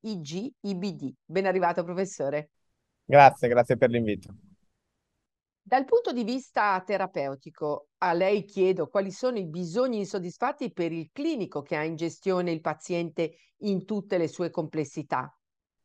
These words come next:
Speaker 2: I bisogni insoddisfatti per il clinico sono molteplici, eh, il primo dei quali è, eh, mh, sicuramente un, eh, un gap terapeutico, cioè, eh,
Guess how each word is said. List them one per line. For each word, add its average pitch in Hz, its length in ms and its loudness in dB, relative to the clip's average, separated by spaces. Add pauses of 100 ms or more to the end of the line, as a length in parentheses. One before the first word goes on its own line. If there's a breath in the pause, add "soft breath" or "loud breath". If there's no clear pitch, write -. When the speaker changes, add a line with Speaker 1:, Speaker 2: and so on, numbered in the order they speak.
(120)
Speaker 2:
I 143 80 -2
bisogni 180 320 6
insoddisfatti 160 560 4
per 143 140 4
il 143 100 2
clinico 160 280 2
sono 135 200 2
molteplici, 113 880 -2 (160)
eh, 120 360 2
il 135 200 -4
primo 151 240 4
dei 151 160 4
quali 131 460 8
è, 120 320 8
eh, 113 640 2
mh, 117 460 -8
sicuramente 139 720 2
un, 131 300 0
eh, 113 1000 6
un 135 180 -2
gap 131 240 6
terapeutico, 104 880 0
cioè, 117 420 6
eh, 120 320 4